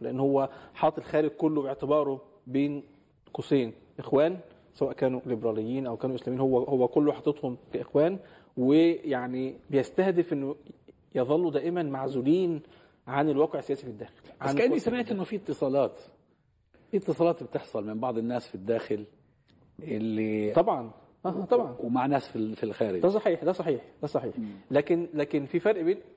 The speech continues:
Speaker 1: اتصالات شخصية، إن أنا مثلًا موجود في، في الخارج وكان مهندس أحمد يعني ص-، صديق ليا في نفس الحزب أو في نفس التيار أو كان يعني صديقي في العمل، فبنتكلم مع،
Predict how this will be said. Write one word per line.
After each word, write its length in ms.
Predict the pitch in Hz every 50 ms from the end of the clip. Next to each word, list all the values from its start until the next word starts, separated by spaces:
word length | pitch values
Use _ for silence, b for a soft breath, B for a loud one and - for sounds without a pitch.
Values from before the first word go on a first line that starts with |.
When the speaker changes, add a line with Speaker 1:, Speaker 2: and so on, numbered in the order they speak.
| _
Speaker 1:
اتصالات 480 | - - - - 139 151 165 180 - -
شخصية، 500 | - 151 - - - 175 160 156 151 147 143 - - - - 127
إن 80 | 127
أنا 100 | 139 139
مثلًا 220 | 139 143 143 143 135
موجود 260 | 120 117 131 139 143
في، 400 | - - 143 139 143 139 - -
في 380 | - - 135 139 139 135 - 98
الخارج 340 | - - - 143 139 139 135
وكان 240 | 127 117 143 143 143 - -
مهندس 240 | 147 143 139 127 -
أحمد 380 | 139 - - 131 123 123 - 127
يعني 480 | 117 113 113 113 117 113 113 113 113 110 - - 113 - - - -
ص-، 160 | - - - - - - - -
صديق 400 | - - 120 117 139 143 143 139 - - - - -
ليا 240 | 135 135 135 131 127
في 120 | 123 - 135
نفس 200 | 135 - - 123
الحزب 360 | - - 156 143 139 131 139
أو 180 | 123 123 113
في 100 | 113 -
نفس 200 | 123 127 123 -
التيار 600 | 123 113 - - 110 110 120 131 135 139 135 -
أو 80 | - 113
كان 280 | - - 127 123 123 120
يعني 420 | 117 113 113 110 110 110 117 113
صديقي 300 | - - 127 135 135 - -
في 60 | -
العمل، 380 | 117 120 135 139 139 139 143 135 B B B B B B B B
فبنتكلم 680 | - - 139 127 127 123 - - 147 147 156 143 131 127
مع، 140 | 135 131